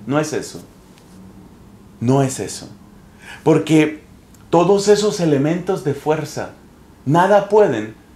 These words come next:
para conquistar el núcleo, el centro, para llegar allí donde el corazón humano toma sus decisiones.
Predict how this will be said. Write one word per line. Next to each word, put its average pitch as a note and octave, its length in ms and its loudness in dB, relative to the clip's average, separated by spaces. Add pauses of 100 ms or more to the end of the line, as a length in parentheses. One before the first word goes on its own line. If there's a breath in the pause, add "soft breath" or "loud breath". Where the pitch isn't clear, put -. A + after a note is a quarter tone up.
(420)
para D3 260 2
conquistar C#3 600 0
el C#3 280 0
núcleo, A#2+ 560 -2 (580)
el C#3+ 160 0
centro, C#3+ 640 -4 (500)
para C#3 220 -2
llegar C#3+ 720 -2
allí B2+ 400 -4
donde C3+ 320 -4
el G#2 100 -10
corazón B2+ 600 -6
humano A#2 460 -8 (440 loud breath)
toma C3 300 -2
sus G2+ 180 -10
decisiones. F#2+ 800 -10